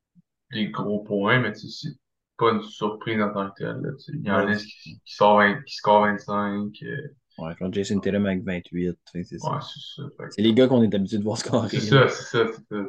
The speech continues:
Speaker 1: c'est On a plus parlé des gars qui ont, on savait, on savait pas trop c'était qui ou qui, ou qui ont
Speaker 2: Ouais.
Speaker 1: surpris.
Speaker 2: Qui ont fait quelque chose, ouais, c'est ça, vraiment des surprises. Mais là, si on, euh, là, on a pas, pas mal le tour de ça, là.
Speaker 1: Ouais.
Speaker 2: Euh,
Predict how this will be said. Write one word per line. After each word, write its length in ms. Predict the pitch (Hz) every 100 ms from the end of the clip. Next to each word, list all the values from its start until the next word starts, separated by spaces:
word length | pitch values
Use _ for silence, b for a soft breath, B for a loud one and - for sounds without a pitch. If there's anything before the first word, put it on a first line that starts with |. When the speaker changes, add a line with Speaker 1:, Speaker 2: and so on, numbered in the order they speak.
| -
Speaker 1:
c'est 80 | 139 - _ _ b b -
On 80 | 113
a 80 | 113
plus 180 | 139 135
parlé 280 | 110 117
des 180 | 113 107
gars 180 | 110 107
qui 140 | 107
ont, 240 | 101 123 143
on 60 | - - - _ _ _ _ _ _ _ _
savait, 260 | - 110 104 - -
on 120 | 117
savait 180 | 117 110
pas 100 | 113
trop 160 | 123 120
c'était 220 | 110 101
qui 260 | - 117 110
ou 180 | 107
qui, 180 | 107 - _ _ _ _
ou 80 | -
qui 60 | 101
ont 80 | 101
Speaker 2:
Ouais. 80 |
Speaker 1:
surpris. 540 | 101 - - 101 104 - _ _ _ _ -
Speaker 2:
Qui 80 | 98
ont 100 | 95
fait 180 | 101 98
quelque 140 | 95
chose, 140 | 113
ouais, 60 | 107
c'est 80 | 104
ça, 140 | 110
vraiment 240 | 98 95 104
des 100 | 92
surprises. 520 | - _ 90 92 -
Mais 180 | 95 101
là, 140 | 143
si 280 | - 120 120
on, 300 | 110 107 101
euh, 120 | 87 73 _ _ _ _ -
là, 140 | 123
on 80 | 107
a 80 | 90
pas, 160 | 87 87 -
pas 80 | 110
mal 220 | 107 107
le 80 | 90
tour 240 | - 101 98
de 120 | 87
ça, 320 | - 87 110
là. 240 | 117 120 120 _ -
Speaker 1:
Ouais. 560 | 107 90 - - 85
Speaker 2:
Euh, 520 | 82 82 82 82 80